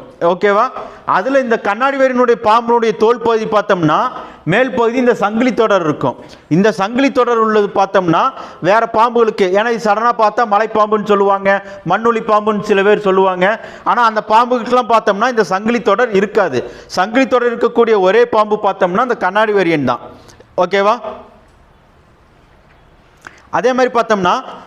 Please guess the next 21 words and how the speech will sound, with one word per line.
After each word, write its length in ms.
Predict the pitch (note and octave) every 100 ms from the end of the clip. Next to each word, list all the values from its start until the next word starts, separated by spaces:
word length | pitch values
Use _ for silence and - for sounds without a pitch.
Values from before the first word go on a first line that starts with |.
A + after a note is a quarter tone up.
| -
சில 140 | - A3 A3+
பாம்புகள் 420 | G#3+ B3+ C4+ C4 A3+
வந்து 240 | G3+ F#3 C4 B3
முட்டையிடக்கூடிய 680 | F3+ - C4+ B3 - A3 A3+ G#3+
வகை 200 | G3 G#3+ G#3+
சார்ந்து 280 | G3+ F#3+ F3
இருக்கும், 340 | D#3 - B2 - - -
சில 100 | G#3 A3+ A3
பாம்புகள் 380 | A3 A#3+ A#3+ A3
வந்து 160 | G#3 C#4 A#3
குட்டியிடக்கூடிய 600 | G3+ B3 A#3 A3+ A3 A#3+ G3
வகை 200 | G3 G#3 G#3
சார்ந்தது. 420 | F#3 F3 D#3 G#3+ - - - D#3
அதுல 200 | G#3 G#3+
இந்த 100 | G#3+ G3+
கண்ணாடி 280 | A3+ C4 C4
வேரியன் 280 | B3 A#3 G3+
பாம்பு 200 | A3 G#3+ G3+
பார்த்தோம்னா 400 | G3 G3+ F3+ F#3 -
குட்டியிடக்கூடிய 760 | G#3 A#3+ A#3+ A3 G#3 F#3+ G#3 D4 - - - F3+
வகை 200 | G#3